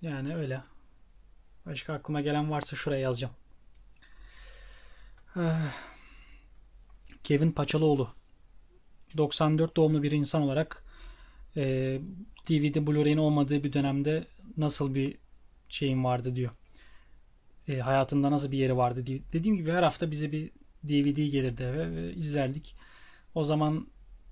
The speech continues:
her filme erişim çok kolay değildi. O yüzden eve işte D V R'da ne görürsek onu alıyorduk. Bir film kültürü öyle öyle oluştu işte. E, sinema sevgimi oluşturan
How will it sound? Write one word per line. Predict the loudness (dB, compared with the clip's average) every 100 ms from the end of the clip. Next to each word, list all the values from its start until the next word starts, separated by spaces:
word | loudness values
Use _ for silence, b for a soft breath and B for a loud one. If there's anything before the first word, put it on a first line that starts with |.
| -20 -20 -20
her | -12 2 4 4
filme | 2 2 2
erişim | 2 2 0 0
çok | -4 -4
kolay | -2 0 0
değildi. | -2 -2 -2 -4 -8 -6
O | -4
yüzden | -2 -2 -2 -6
eve | -6 -2 -2 -6 -14 -20 -18 -10
işte | -8 -6 0
D |
V | 2 4 4
R'da | 2
ne | 0
görürsek | 2 0 -2 -6 -4
onu | -2
alıyorduk. | 0 -2 -4 -10 -18 B B B B B -14
Bir | -4 -4
film | 0 0
kültürü | 0 -4 -2 2
öyle | 4 4
öyle | 2 2
oluştu | 0 -4 -4
işte. | -4 -4 -4 -8 -12 -20 -20 -20 -20 b b b b b -12
E, | -4 -2
sinema | 0 0 0 0
sevgimi | 0 0 0 0
oluşturan | -2 -4 -2 -2 -4